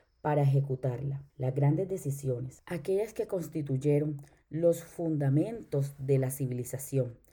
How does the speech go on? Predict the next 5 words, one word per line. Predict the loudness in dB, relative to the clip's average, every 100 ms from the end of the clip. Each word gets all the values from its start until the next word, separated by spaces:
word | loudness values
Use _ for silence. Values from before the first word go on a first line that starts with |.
| _ -20 _
fueron | -4 0 2 0
tomadas | -2 0 0 0 -2 -4 -6 _ _ _ _
asumiendo | -6 -4 0 2 2 -2 -4 -6 -10 _ _
grandes | -4 0 0 0 -6 -6 -4 -4 -6
riesgos, | -6 -2 0 0 -4 -14